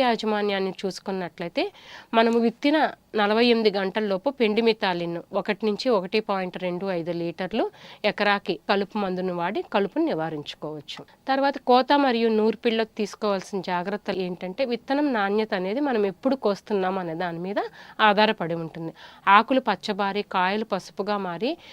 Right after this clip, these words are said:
మొక్కలు ఎండిపోయి, గింజ గట్టిగా మారినప్పుడు మనం కోత చేసుకోవాలి. నూర్పిడి యంత్రాలతో కానీ, మిషన్ కోతతో కానీ మనం నూర్చుకోవచ్చు. తర్వాత విత్తనాన్ని ఏ విధంగా శుభ్రం చేసుకోవాలి అనేది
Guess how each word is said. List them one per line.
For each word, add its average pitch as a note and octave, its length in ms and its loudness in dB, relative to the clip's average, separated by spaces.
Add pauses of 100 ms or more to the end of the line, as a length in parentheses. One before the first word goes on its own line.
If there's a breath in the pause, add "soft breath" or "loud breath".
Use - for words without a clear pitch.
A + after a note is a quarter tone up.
(200 loud breath)
మొక్కలు C4 440 2
ఎండిపోయి, G#3 480 0 (140)
గింజ G3+ 260 0 (160)
గట్టిగా A#3 400 2
మారినప్పుడు F3+ 640 -2
మనం A#3 240 0 (160)
కోత G#3+ 220 2 (120)
చేసుకోవాలి. E3+ 640 -6
నూర్పిడి A3+ 400 0
యంత్రాలతో F#3+ 640 -2
కానీ, B3 320 -4 (340 loud breath)
మిషన్ B3+ 320 2
కోతతో G3 440 0
కానీ F#3 260 -4
మనం D#4 280 0
నూర్చుకోవచ్చు. D#3+ 760 -8 (300)
తర్వాత A3 340 2
విత్తనాన్ని A3+ 440 4
ఏ G3+ 40 4
విధంగా A3 320 2
శుభ్రం G3 340 -6
చేసుకోవాలి F#3 680 -4
అనేది F#3 300 -4